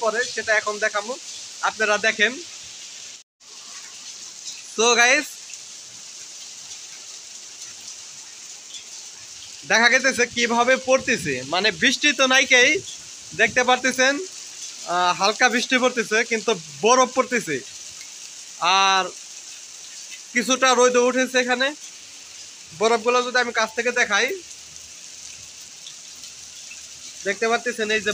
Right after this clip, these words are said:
বরফ, এই যে বরফগুলো আইতেছে, এই যে বরফগুলো, বরফ পরে সাদা হয়ে গেতেছে। বৃষ্টি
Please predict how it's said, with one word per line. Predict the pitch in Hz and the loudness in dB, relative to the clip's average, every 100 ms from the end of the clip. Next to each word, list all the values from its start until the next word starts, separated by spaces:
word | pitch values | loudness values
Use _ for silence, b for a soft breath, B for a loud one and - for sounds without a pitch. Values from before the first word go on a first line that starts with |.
| 190 | 2
বরফ, | 185 214 240 - - - - - - - - - - - - - - - - 185 | 4 4 0 -8 -14 -14 -14 -14 -14 -14 -14 -14 -14 -12 -14 -14 -14 -12 -12 -8
এই | 190 | -4
যে | 185 175 | -2 0
বরফগুলো | 185 160 190 190 | 0 -2 0 2
আইতেছে, | 185 180 165 - 196 - - - - - - - - - - - - - - - - - - - - - - - - - | 2 0 -10 -10 -12 -12 -14 -14 -14 -14 -14 -14 -14 -14 -14 -14 -14 -14 -14 -14 -14 -14 -12 -14 -14 -14 -14 -14 -14 -8
এই | 208 202 | -6 -6
যে | 180 | -4
বরফগুলো, | 202 196 175 196 208 - - - - - - - - - - - - - - - - - - - - - - - - - - - - - 143 | -2 -2 -6 -10 -10 -12 -14 -14 -14 -12 -12 -10 -10 -12 -14 -12 -12 -12 -10 -10 -10 -14 -16 -14 -10 -8 -8 -10 -12 -10 -10 -10 -12 -12 -2
বরফ | 185 208 208 | 2 2 2
পরে | 233 226 202 | 0 0 2
সাদা | 208 220 | 2 4
হয়ে | 196 190 | 4 2
গেতেছে। | 208 214 190 254 339 - - - - - - - - - - - - - - - - - - - - - - - - - - 143 | 0 0 2 2 0 -10 -14 -14 -14 -14 -16 -16 -14 -16 -16 -16 -16 -16 -14 -14 -14 -16 -16 -16 -16 -16 -16 -16 -16 -16 -16 -4
বৃষ্টি | 170 220 262 | 0 2 4